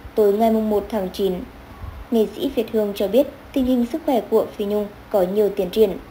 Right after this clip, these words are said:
cô đã khỏe hơn và có những động tác phản hồi lại lời nói của bác sĩ. Trước ba ngày trở về Mỹ, Phi Nhung đi kiểm tra và xét nghiệm cho ra kết quả dương tính với covid hai. Ban đầu cô chỉ cảm nhẹ, rồi dần trở nặng và phải nhập viện. Nữ ca sĩ không muốn mọi người biết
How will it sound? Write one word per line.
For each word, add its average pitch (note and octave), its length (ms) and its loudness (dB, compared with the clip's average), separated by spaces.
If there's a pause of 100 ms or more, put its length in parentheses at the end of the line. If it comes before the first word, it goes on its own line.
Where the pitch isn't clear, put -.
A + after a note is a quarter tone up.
(100)
cô G#3+ 120 4
đã G3+ 220 0
khỏe A#3 140 2
hơn G#3 260 -2 (220)
và G#3+ 100 2
có G3 160 2
những F#3+ 300 -2
động A3 180 0
tác C4+ 220 -2
phản A3 180 -2
hồi G#3 160 -2
lại F#3+ 140 -4
lời G#3 160 -2
nói F#3 180 -6 (100)
của G3 200 2
bác A3 100 0 (120)
sĩ. D4+ 200 0 (600)
Trước D#4+ 180 0
ba B3+ 140 6
ngày A3+ 280 2
trở A3 180 2
về G#3 180 0
Mỹ, G#3 280 0 (160)
Phi D4+ 100 0
Nhung C#4 240 2
đi C4+ 140 4
kiểm B3+ 280 2
tra G3+ 240 0 (260)
và A3+ 100 6
xét D4 220 -2
nghiệm A#3+ 220 0
cho A3 120 -2
ra G3+ 160 0
kết C4+ 180 -2 (100)
quả G#3+ 260 2
dương G3+ 180 -4
tính F#3 140 -2 (100)
với F3 120 0
covid F#3+ 400 -4
hai. G3 220 2 (720)
Ban C#4 220 4
đầu B3 240 2
cô A3 220 4
chỉ G#3+ 240 -2
cảm F#3+ 180 -2
nhẹ, G3 200 0 (300)
rồi B3 140 6
dần A3+ 260 0
trở G#3+ 140 0
nặng G#3 280 -2
và G3+ 140 2
phải G3 200 -2
nhập F#3+ 200 -6
viện. G#3+ 180 4 (320)
Nữ G#3+ 260 0
ca A3 100 4
sĩ - 200 -6
không A3+ 260 -2
muốn F3+ 180 -2
mọi G3 160 -2
người G3+ 180 -4
biết C4 180 -2